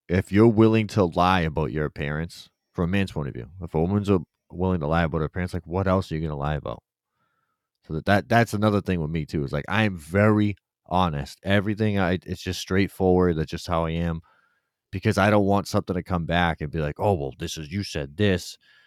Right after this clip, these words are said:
'cause, like, that's just how I am. So it's from a guy's point of view, if you're willing to lie about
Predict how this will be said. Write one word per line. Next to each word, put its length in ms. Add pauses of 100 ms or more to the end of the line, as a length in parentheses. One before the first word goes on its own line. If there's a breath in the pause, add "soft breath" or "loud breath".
(360)
'cause, 180
like, 180
that's 160
just 200
how 220
I 40
am. 240
So 120
it's 120
from 300
a 80 (100)
guy's 320
point 240
of 80
view, 160
if 140
you're 80
willing 320
to 60
lie 280
about 380